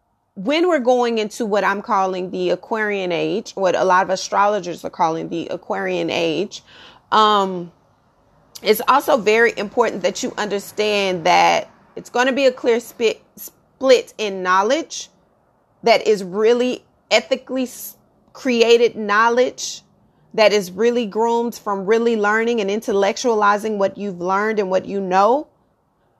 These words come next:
and then people who are pretending to be that. There's gonna be a clear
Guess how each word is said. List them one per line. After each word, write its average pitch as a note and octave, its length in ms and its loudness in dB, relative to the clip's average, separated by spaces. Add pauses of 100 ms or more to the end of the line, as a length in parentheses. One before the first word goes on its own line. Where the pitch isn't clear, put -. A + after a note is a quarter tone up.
(200)
and A3 200 2
then G#3+ 140 2
people G#3+ 360 -4
who G#3+ 220 -4
are F#3 140 2
pretending F#3+ 560 -6
to F3+ 140 -8
be E3+ 180 -6
that. - 260 -4
There's F#3+ 200 -2
gonna G#3+ 220 0
be A3 180 0
a G#3 100 2
clear C4 880 0